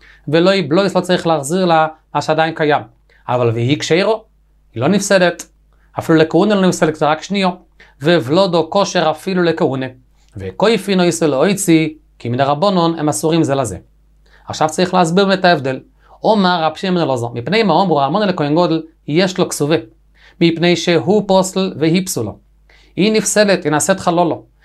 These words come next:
וגם הוא פוסל, אומר רש"י, למדנו מש-, משנה מסכת בחירוס. כהן שנשא האישה שאסורה לו, הוא נפסל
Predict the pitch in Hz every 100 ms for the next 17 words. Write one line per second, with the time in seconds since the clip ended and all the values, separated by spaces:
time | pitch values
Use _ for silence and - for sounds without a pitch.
0 | _ 165 160 160 156 208 190 190 190 185
1 | 185 185 151 170 151 160 185 - 175 160
2 | 156 170 170 165 156 165 180 180 151 165
3 | 170 180 160 180 190 139 - - _ _
4 | _ _ - 180 202 185 - 147 - 175
5 | 170 147 - 175 165 - 147 123 143 156
6 | 175 170 170 151 156 147 - 180 175 185
7 | 185